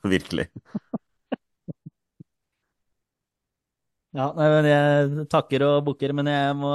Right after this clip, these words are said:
Speaker 2: si velfortjent hyllest, eh, den der også. Og så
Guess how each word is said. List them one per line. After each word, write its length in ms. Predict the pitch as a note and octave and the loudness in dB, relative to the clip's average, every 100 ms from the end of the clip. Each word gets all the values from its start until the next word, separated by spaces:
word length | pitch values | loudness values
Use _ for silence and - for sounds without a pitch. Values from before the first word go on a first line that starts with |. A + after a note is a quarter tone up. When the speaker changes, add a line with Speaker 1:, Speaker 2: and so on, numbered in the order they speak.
| C#3+ | -4
Speaker 2:
si 80 | D3 C#3+ D3 | -2 -2 0
velfortjent 560 | D3 A2+ B2 C3 C3+ C#3+ C3+ | -2 -4 -4 -4 -4 -4 -4
hyllest, 480 | C#3 A2+ - - - | -4 -6 -10 -12 -2
eh, 300 | B2 A#2 A#2 | 2 4 4
den 160 | A#2+ A2+ | 2 2
der 160 | A#2 | 0
også. 220 | A#2 D3+ D#3+ | 0 -4 -4
Og 120 | C#3 | -2
så 140 | - | 0